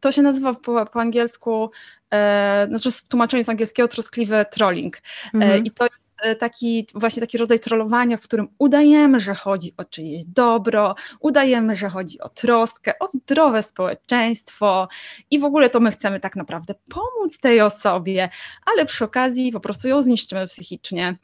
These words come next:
Speaker 1: E, i niestety, ale właśnie tak się dzieje, jeżeli chodzi o, o te-, o ten temat. I naprawdę pisanie komuś, że powinien schudnąć, e, czy jakichś gorszych komentarzy, bo tutaj często są dużo gorsze komentarze,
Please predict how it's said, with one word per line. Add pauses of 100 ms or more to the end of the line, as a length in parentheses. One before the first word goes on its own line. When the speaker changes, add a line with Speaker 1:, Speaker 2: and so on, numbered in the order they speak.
(400)
Speaker 1:
E,
i
niestety,
ale
właśnie
tak
się
dzieje,
jeżeli
chodzi
o,
o
te-,
o
ten
temat. (120)
I
naprawdę
pisanie
komuś,
że
powinien
schudnąć, (380)
e,
czy
jakichś
gorszych
komentarzy,
bo
tutaj
często
są
dużo
gorsze
komentarze,